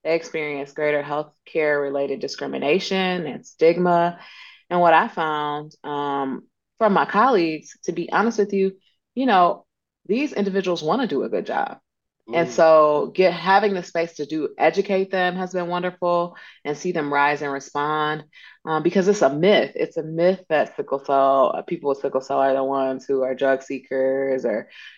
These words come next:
Speaker 1: you know, c-, contributing to the opioid crisis. Our data shows us otherwise. You know, patients are taking, for the most overwhelming, most part, taking the medications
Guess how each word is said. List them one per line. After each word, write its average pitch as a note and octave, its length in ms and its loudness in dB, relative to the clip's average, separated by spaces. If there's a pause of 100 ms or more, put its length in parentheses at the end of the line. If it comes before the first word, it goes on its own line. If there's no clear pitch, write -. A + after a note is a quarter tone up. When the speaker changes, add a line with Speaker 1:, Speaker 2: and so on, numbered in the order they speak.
(100)
Speaker 1:
you C3 80 -4
know, B2+ 200 2
c-, - 120 -16
contributing C3+ 880 0
to C3+ 80 -8
the B2+ 60 0
opioid A#2+ 400 -2
crisis. B2+ 440 -8
Our C3 160 -4
data C#3 300 0
shows C3+ 320 -4
us C3+ 200 -6
otherwise. D#3 880 -4
You D3 140 -8
know, C3+ 320 -2
patients C#3 400 -4
are B2+ 100 4
taking, C#3 580 0 (580)
for G#3 120 6
the G#3+ 120 4
most G3 320 2
overwhelming, G3+ 560 2
most F#3 260 -8
part, F3 180 -4
taking F3 300 -6
the E3+ 80 -6
medications E3 520 -6